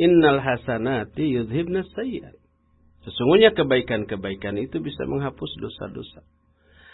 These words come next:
Salat kita yang lima waktu menghapus dosa, Jumatan kita menghapus dosa, Ramadan kita menghapus dosa,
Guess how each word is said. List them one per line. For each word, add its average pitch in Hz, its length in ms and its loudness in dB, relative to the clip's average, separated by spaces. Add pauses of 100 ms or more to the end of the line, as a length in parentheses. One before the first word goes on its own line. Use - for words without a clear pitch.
(360)
Salat 277 400 6
kita 247 260 2
yang 208 160 6
lima 190 240 6
waktu 202 300 4
menghapus 151 580 -2
dosa, 95 420 -10
Jumatan 190 640 0
kita 196 320 -4
menghapus 123 600 -2
dosa, 101 320 -8
Ramadan 185 580 0
kita 190 380 -2
menghapus 113 580 -6
dosa, - 400 -12